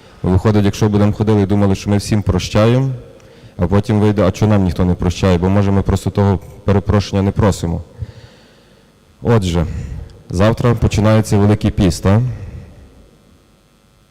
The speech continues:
Пару людей ні-, ніби знають, а решта не фі-, не свідомі ще, так?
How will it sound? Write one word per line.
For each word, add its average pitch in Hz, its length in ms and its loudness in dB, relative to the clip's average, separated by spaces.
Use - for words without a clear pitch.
Пару 95 220 0
людей 98 320 0
ні-, 87 140 -2
ніби 95 260 2
знають, 107 360 2
а 104 60 2
решта 104 280 0
не 98 100 0
фі-, 95 160 -4
не 101 100 2
свідомі 95 400 0
ще, 87 140 -4
так? 95 180 0